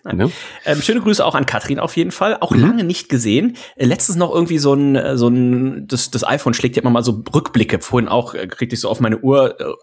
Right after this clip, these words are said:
Speaker 1: ein Rück-, „Willst du einen Rückblick mit Reinhold alles teilen?“ Und das Bild, was mein iPhone sich rausgesucht hat, war Reinhold vor so einem ganzen Stapel Spirituosenflaschen.
Speaker 2: <laughs>
Speaker 1: Ähm, und letztens wurde mir auch irgendwas gezeigt, da waren wir mit, mit Katrin,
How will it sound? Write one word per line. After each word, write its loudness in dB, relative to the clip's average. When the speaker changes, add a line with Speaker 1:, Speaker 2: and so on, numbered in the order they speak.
Speaker 1:
ein 0
Rück-, 2
„Willst 0
du 4
einen 2
Rückblick 0
mit 0
Reinhold 0
alles 0
teilen?“ 0
Und 2
das 0
Bild, 0
was 0
mein 2
iPhone 0
sich 0
rausgesucht 0
hat, -2
war 0
Reinhold 2
vor 0
so 4
einem 4
ganzen 0
Stapel 0
Spirituosenflaschen. -2
Speaker 2:
<laughs> -8
Speaker 1:
Ähm, 2
und 4
letztens -2
wurde 2
mir 2
auch 0
irgendwas 2
gezeigt, -2
da 0
waren -2
wir 0
mit, -2
mit -6
Katrin, 0